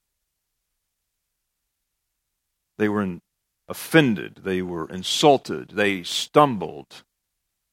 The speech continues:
over Jesus. Now, why was that? By the divine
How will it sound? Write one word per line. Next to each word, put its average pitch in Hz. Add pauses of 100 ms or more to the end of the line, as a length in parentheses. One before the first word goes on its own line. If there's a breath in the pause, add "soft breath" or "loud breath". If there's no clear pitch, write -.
(140)
over 98
Jesus. - (2500)
Now, 120
why 135
was 156
that? - (1400)
By 123
the 113
divine 117